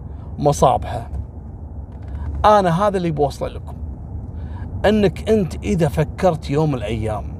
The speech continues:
ترتكب جريمة، حط في بالك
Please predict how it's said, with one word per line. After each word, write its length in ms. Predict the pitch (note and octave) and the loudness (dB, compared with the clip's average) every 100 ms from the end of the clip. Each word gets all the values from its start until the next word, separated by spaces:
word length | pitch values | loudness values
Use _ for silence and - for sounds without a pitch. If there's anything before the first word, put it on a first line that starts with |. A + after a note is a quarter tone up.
| - - - - - | -8 -10 -8 -8 2
ترتكب 520 | - G#3 - F3 F3 C#3+ | 6 6 6 -2 -2 0
جريمة، 500 | C#3+ C#3 C3+ C3+ D#3 - - - - - - - - - - | 0 0 -2 -2 -4 -6 -8 -12 -14 -10 -10 -10 -12 -12 -8
حط 340 | - - - | 4 6 6
في 220 | - A#3 | 4 2
بالك 600 | G3+ A3 A#3+ A3+ A3+ - | 6 8 8 8 4 -2